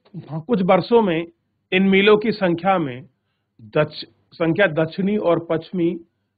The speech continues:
राज्यों में विशेषकर महाराष्ट्र में बढ़ी है। कह रहे बढ़ना चाहिए आपका पूर्व पश्चिमी में, लेकिन कहाँ बढ़ रही है? तमिलनाडु में और आपका जो महाराष्ट्र है,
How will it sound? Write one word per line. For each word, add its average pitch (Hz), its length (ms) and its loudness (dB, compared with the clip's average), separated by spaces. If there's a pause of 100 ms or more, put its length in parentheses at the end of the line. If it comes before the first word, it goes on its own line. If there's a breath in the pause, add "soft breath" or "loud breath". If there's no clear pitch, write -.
(140)
राज्यों 156 340 2
में 190 80 0
विशेषकर 175 580 -2
महाराष्ट्र 139 540 -4
में 127 120 -12
बढ़ी 113 140 -12
है। 120 60 -10
कह 139 140 -10
रहे 151 100 -2
बढ़ना 139 360 -6
चाहिए 143 320 -8
आपका 135 300 -8
पूर्व 131 460 -10 (500)
पश्चिमी 180 360 -6
में, 151 160 -4
लेकिन 151 280 -2
कहाँ 151 280 -6
बढ़ 156 140 -2
रही 151 240 -2
है? 156 60 -2
तमिलनाडु 143 640 -4
में 147 280 -6
और 135 400 -4
आपका 131 340 -2
जो 135 140 -2
महाराष्ट्र 123 640 -2
है, 123 160 -12